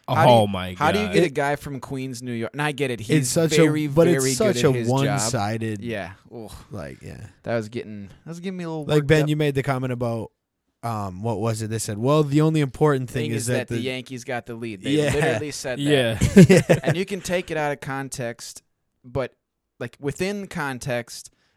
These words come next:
Speaker 1: they were breaking down how, like, a fluke thing happened,
Speaker 3: Uh-huh.
Speaker 1: and then the, they got into this, like, "Oh, well, like, this guy missed the ball, and then, s-, uh,"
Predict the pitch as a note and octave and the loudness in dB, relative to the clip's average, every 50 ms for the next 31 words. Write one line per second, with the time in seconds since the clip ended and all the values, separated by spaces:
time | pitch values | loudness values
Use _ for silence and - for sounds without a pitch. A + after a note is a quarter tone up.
0 | _ _ A2+ A#2 C3+ C#3 C#3 C3+ C3 C3 C3 B2+ B2+ C3 - _ _ _ _ C#3 | _ _ -10 -8 -6 -4 -4 -4 -4 -4 -6 -6 -10 -12 -16 _ _ _ _ -8
1 | C3+ B2 G#2 C3+ C#3 C#3+ C#3 - D3 B2+ A#2 B2+ B2 B2 B2 B2 B2 A#2+ B2 B2+ | -8 -6 -4 -4 -4 -4 -6 -8 -12 -12 -8 -8 -8 -6 -8 -8 -10 -8 -8 -8
2 | A#2+ A#2 A2+ A2 A2 G#2+ - - - _ _ _ _ - A2+ - - D#3 D#3 D#3 | -6 -6 -6 -8 -10 -10 -12 -18 -20 _ _ _ _ -12 -12 -10 -10 -6 -6 -6
3 | D3+ D3 - - - C#3+ C3+ C3 B2 G#2+ A2+ G#2+ G#2 G2+ - - A2 G#2 G#2 G#2+ | -6 -6 -10 -14 -10 -8 -8 -8 -8 -8 -8 -6 -8 -8 -8 -8 -10 -10 -10 -10
4 | G#2+ A2 A#2 A#2 A#2 A2 A2 G#2+ G#2 A#2 B2+ A#2+ A#2 A#2+ A#2 A2+ A2 A2 A2 G#2+ | -6 -4 -2 -2 -2 -2 -4 -6 -6 -8 -10 -8 -8 -8 -8 -8 -8 -10 -10 -14
5 | G#2+ G#2 _ _ _ _ _ _ _ _ _ - A2+ A2 G#2+ G#2 G#2 G#2 G2+ - | -16 -18 _ _ _ _ _ _ _ _ _ -12 -8 -8 -6 -6 -8 -10 -10 -14
6 | _ _ - B2 A2+ G2+ F#2 B2 B2 A#2+ B2 A#2+ A#2 G#2+ A#2 G#2+ A#2 A2 - - | _ _ -10 -10 -8 -6 -6 -6 -6 -6 -8 -10 -14 -16 -16 -14 -14 -14 -14 -12
7 | B2 A#2 G#2+ G#2 - _ D#3+ E3 D#3+ D3 C3+ B2+ B2 A#2+ A#2 A2 G2+ B2+ C#3 C3+ | -10 -10 -10 -12 -8 _ -2 0 0 0 0 -2 -2 -4 -4 -6 -6 -8 -8 -8
8 | - - D3+ C#3 C3 B2 A#2+ B2 C3 B2+ - - - A#2+ A2 G#2 B2 B2 B2 B2 | -6 -6 -4 -4 -4 -4 -6 -8 -10 -10 -10 -10 -14 -14 -8 -6 -4 -4 -2 -2
9 | B2 B2 A#2+ A#2 - _ _ _ _ _ B2 A#2+ A#2 A2+ A2 G#2+ G#2 G#2 G#2 G#2 | -2 -4 -4 -6 -10 _ _ _ _ _ -12 -12 -10 -10 -10 -10 -10 -12 -12 -14
10 | G#2 G2+ - - - _ - A2+ G#2 G2+ G2+ F#2+ G2 F#2+ | -14 -12 -12 -14 -12 _ -10 -8 -6 -6 -6 -6 -8 -8